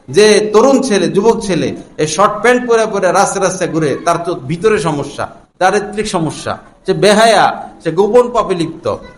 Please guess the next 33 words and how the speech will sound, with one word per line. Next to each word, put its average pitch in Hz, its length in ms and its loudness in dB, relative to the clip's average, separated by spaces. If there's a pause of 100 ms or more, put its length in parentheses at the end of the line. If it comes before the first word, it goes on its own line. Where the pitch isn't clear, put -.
(100)
যে 147 80 -6
মানুষের 214 360 2
সামনে 226 300 -2
এভাবে 220 240 2
উলঙ্গ 247 340 2
হয়ে 240 160 6
আসতে 208 280 -2
পারে, 147 280 -2 (320)
সে 214 480 2 (420)
ওই 143 240 -4 (300)
ল-, 151 480 -2
দরজা 214 360 2
বন্ধ 226 180 0
করে 226 200 4
পুরো 214 160 4
ল্যাংটে 180 460 2
হয়ে 147 220 2
যায়। 92 200 -8 (1120)
যে 185 140 2
মানুষের 214 400 4
সামনে 226 200 2
হাফ 214 300 2
ল্যাংটা 262 280 2
হইতে 226 180 2
পারে, 185 260 2
দরজা 202 320 2
বন্ধ 220 200 0
করে 226 240 2
সে 226 100 -2
পুরো 254 280 2
ল্যাংটা 220 280 -2
হইতে 170 180 -2
পারে, 123 260 -4